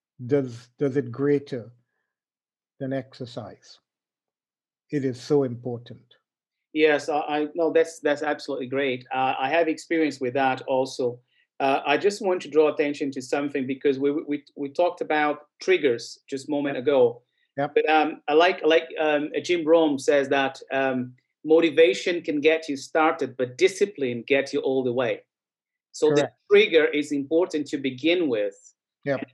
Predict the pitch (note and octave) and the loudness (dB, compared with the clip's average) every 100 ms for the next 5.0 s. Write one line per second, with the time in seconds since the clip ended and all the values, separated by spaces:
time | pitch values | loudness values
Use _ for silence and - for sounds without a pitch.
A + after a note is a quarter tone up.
0 | - D3+ D3+ B2+ C#3+ D#3 D#3 C#3 B2 B2 | 0 0 0 -4 2 2 2 -2 -2 0
1 | C#3 E3+ - E3 D3+ C#3 C3 - - D3 | -2 -2 -2 -2 0 0 -2 -6 -4 -2
2 | D3 D#3 F#3+ - D3 C#3 B2 D3+ C3+ A#2 | 0 0 0 -4 -4 -4 0 2 0 -2
3 | - _ _ _ _ _ _ _ _ _ | -10 _ _ _ _ _ _ _ _ _
4 | _ _ - C3+ C#3 B2+ E3 E3+ C#3 B2 | _ _ -20 -10 -8 -6 0 2 2 4